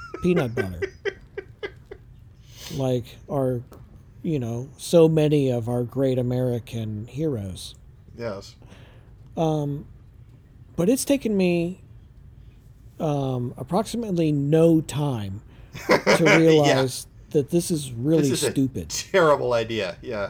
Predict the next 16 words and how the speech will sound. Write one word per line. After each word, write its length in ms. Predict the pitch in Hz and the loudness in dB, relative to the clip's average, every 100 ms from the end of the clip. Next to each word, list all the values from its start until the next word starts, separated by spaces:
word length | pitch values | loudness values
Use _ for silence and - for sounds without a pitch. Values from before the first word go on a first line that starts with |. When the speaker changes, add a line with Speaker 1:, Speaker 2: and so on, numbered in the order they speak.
| - | -6
Speaker 2:
absolutely. 680 | 117 107 - 101 98 98 104 - - | -8 -8 -10 -10 -10 -12 -16 -20 -16
Yeah. 180 | 104 95 - - | -14 -14 -14 -4
Speaker 1:
When, 460 | 147 220 285 294 | 0 2 2 0
Speaker 2:
Well 180 | 143 143 | 0 0
Speaker 1:
so 260 | 160 196 208 | 2 2 2
about 420 | 190 165 240 262 | 0 0 -2 -2
what 220 | 202 208 | -2 -4
time 260 | - 175 175 | -4 -2 0
did 180 | 165 165 | -2 0
they 160 | 156 | 0
get 280 | 156 160 139 - - - - - - - - - | 2 0 -2 -8 -20 -20 -20 -20 -20 -20 -14 -12
f-, 800 | 214 - - - - - 143 | -12 -16 -20 -20 -20 -14 -14
fission 840 | - - 165 156 151 151 143 135 127 | -14 -2 0 2 0 0 0 -2 -6
figured 840 | - - 160 151 131 139 127 123 | -10 -2 2 2 2 -2 0 0
out? 320 | 127 113 107 | -2 -4 -6
Like, 340 | 117 120 117 | -6 -6 -8